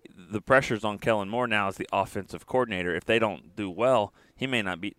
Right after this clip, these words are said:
be the guy, but Jon Kitna, for some reason, as the quarterback coach, just like Kellen did, got a promotion out of it. So, um, I think Jerry and Jason, they look at it like, you know, there's obviously a lot more pressure for the offensive coordinator.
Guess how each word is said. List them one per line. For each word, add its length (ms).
be 120
the 100
guy, 320
but 220
Jon 240
Kitna, 460
for 120
some 260
reason, 340
as 140
the 80
quarterback 460
coach, 340
just 180
like 160
Kellen 360
did, 260
got 180
a 40
promotion 500
out 140
of 140
it. 140
So, 280
um, 320
I 100
think 360
Jerry 500
and 140
Jason, 440
they 140
look 240
at 140
it 120
like, 200
you 120
know, 260
there's 200
obviously 380
a 80
lot 160
more 300
pressure 460
for 180
the 140
offensive 480
coordinator. 540